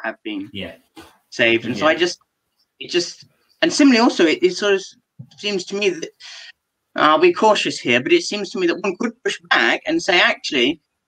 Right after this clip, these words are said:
Speaker 1: the problem with exclusivism is it puts too much of the burden on us saving ourselves. 'Cause all of a sudden it's
Speaker 2: Mm-hmm.
Speaker 1: down to my, uh, my efforts, up to me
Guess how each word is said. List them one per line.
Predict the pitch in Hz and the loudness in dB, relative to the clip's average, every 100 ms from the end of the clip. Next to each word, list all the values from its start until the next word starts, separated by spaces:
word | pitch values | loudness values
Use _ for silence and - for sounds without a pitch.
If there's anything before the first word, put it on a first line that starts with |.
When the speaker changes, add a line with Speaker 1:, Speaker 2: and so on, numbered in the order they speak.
| _ _ _ | _ _ _
Speaker 1:
the | 147 | -2
problem | 202 202 190 | 0 2 2
with | 160 | 2
exclusivism | 190 254 - 165 143 131 123 131 | 2 0 0 0 0 -4 0 0
is | 143 | 0
it | 147 - | -2 -4
puts | - - | -6 -4
too | - 226 | -6 -2
much | 208 - | -2 -4
of | 160 | -8
the | 151 | -8
burden | 160 180 175 160 151 | -2 2 4 4 4
on | 151 | 4
us | 165 151 - - | 4 2 -4 -4
saving | - 190 175 165 | 2 2 4 2
ourselves. | 160 277 285 - - - - _ - | 2 0 0 -2 -8 -20 -20 _ -2
'Cause | 165 | 2
all | 190 | 2
of | 175 | 2
a | |
sudden | 220 196 | -2 -4
it's | 214 | 0
Speaker 2:
Mm-hmm. | 202 | 0
Speaker 1:
down | 180 | 2
to | 180 | 2
my, | 226 254 - | 2 2 0
uh, | 240 | 0
my | 226 302 208 | 2 2 2
efforts, | - - - | -2 -8 -12
up | - - | -10 -4
to | |
me | 180 262 185 165 | 0 0 0 -2